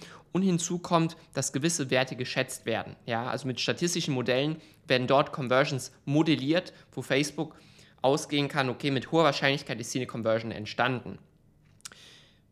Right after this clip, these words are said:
Facebook ist dabei in der Lage, und das ist unsere Erfahrung, die Umsätze auch einigermaßen in Ordnung zu messen, aber wie diese Conversions schlussendlich den Kampagnen zugeordnet werden,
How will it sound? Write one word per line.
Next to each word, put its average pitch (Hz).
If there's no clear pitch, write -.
Facebook 202
ist -
dabei 160
in 175
der 139
Lage, 147
und 180
das -
ist 135
unsere 156
Erfahrung, 139
die 123
Umsätze 190
auch 135
einigermaßen 170
in 131
Ordnung 160
zu -
messen, 123
aber 160
wie 135
diese 175
Conversions 147
schlussendlich 143
den 131
Kampagnen 131
zugeordnet 117
werden, 120